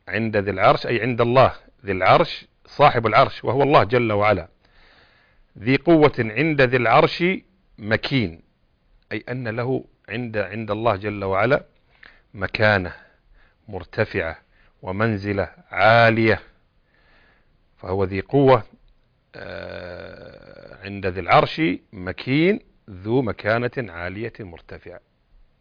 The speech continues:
مطاع ثم، مطاع ثم، يعني مطاع هناك في الملأ الأعلى،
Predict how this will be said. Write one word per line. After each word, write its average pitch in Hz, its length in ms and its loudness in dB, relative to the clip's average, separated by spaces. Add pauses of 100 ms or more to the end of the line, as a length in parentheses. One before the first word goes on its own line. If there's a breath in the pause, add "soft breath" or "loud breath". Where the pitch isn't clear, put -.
(280)
مطاع 147 920 6
ثم، 127 440 2 (1300)
مطاع 139 540 4
ثم، 110 480 0 (200)
يعني 98 320 -8
مطاع 135 400 4
هناك 117 640 4 (300)
في - 100 -12
الملأ 110 360 4
الأعلى، 104 520 4